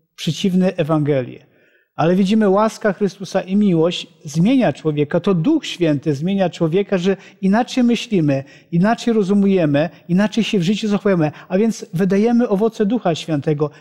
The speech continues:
Widzimy, może, czasami możemy nie dostrzegać, ale inni ludzie widzą w nas przemiany, jaką Bóg dokonuje przez, e, swego Ducha Świętego i miłość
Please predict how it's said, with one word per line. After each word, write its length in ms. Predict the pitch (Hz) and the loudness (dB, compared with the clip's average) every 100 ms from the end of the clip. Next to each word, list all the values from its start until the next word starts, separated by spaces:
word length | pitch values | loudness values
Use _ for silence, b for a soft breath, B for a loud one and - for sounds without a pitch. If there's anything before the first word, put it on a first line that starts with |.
| B | B
Widzimy, 500 | 165 175 226 262 269 - B B B | -2 0 2 2 0 -2 B B B
może, 340 | 190 202 226 | 0 2 0
czasami 320 | 202 208 233 226 | -2 -2 0 2
możemy 300 | 220 220 220 | 2 2 2
nie 80 | |
dostrzegać, 600 | 202 185 - 226 190 - | 2 -2 -2 0 0 -2
ale 180 | 185 170 | -2 -2
inni 240 | 196 196 196 | 0 0 2
ludzie 260 | 196 185 | 2 0
widzą 260 | 180 180 185 | 0 0 0
w 100 | 160 | 2
nas 280 | 208 185 - | 2 0 -4
przemiany, 600 | - - 170 220 180 156 | -8 -4 0 0 2 2
jaką 280 | 165 165 170 | 0 0 0
Bóg 240 | 170 185 | 0 0
dokonuje 580 | 175 165 180 180 175 170 B B - | -2 -2 -2 2 2 0 B B -12
przez, 360 | - 170 - | -4 -4 -4
e, 440 | 175 147 185 170 160 | -6 -6 -4 -4 -4
swego 420 | - - 165 156 | -8 -4 -2 0
Ducha 260 | 165 160 | 0 -2
Świętego 480 | 151 160 151 165 156 | -4 -6 -4 -4 -4
i 80 | 156 | -2
miłość 420 | 160 165 156 - | 0 2 0 -2